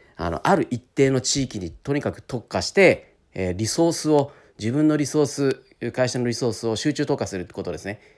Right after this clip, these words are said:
僕は、うるま市っていう地元に集中投下しております。はい。なので、うるま市でマーケティングといえば僕って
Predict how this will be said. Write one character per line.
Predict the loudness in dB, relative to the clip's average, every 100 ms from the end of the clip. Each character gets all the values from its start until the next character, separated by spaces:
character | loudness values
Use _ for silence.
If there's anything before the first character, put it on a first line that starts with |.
| _ _ _ _ _ _ _ -6
僕 | -4 2
は、 | 2 2 0 _ _ _ -2
う | 2
る | 4
ま | 6
市 | 4 0
っ |
て | -4
い |
う | -6
地 | -4
元 | -4 -2
に | -2 -2
集 | -2 -2
中 | -2 -4
投 | -2 -2
下 | -2
し | -6
て | -6
お |
り | -8
ま |
す。 | -12 -16 _ _ _ _ _ _ _ _
は | -8 -6
い。 | -6 -2
な | 0
の | 2
で、 | 0 2
う | 2
る | 4
ま | 2
市 | 0
で | -2
マ | 0 -2
ー |
ケ | -4
テ | -4 -4
ィ |
ン |
グ | -2
と |
い | -4
え |
ば | -4
僕 | -6 -8
っ |
て | -8 -10